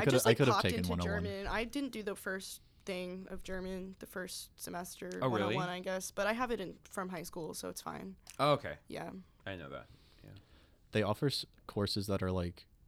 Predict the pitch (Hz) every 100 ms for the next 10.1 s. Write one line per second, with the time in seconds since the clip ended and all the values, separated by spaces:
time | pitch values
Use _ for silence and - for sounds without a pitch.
0 | - - 92 92 92 90 90 87 87 90
1 | - - 90 90 92 87 82 - 87 87
2 | 85 87 90 87 82 185 180 196 185 196
3 | 226 226 302 294 311 - 262 220 208 196
4 | 196 - - 175 180 180 - - 180 175
5 | 165 185 165 175 143 - - 87 - 62
6 | 53 - - - - 139 - 156 139 113
7 | 90 85 104 107 - - 208 190 180 180
8 | 185 - - 107 101 113 107 98 - 95
9 | 95 92 101 - 92 87 87 90 - 98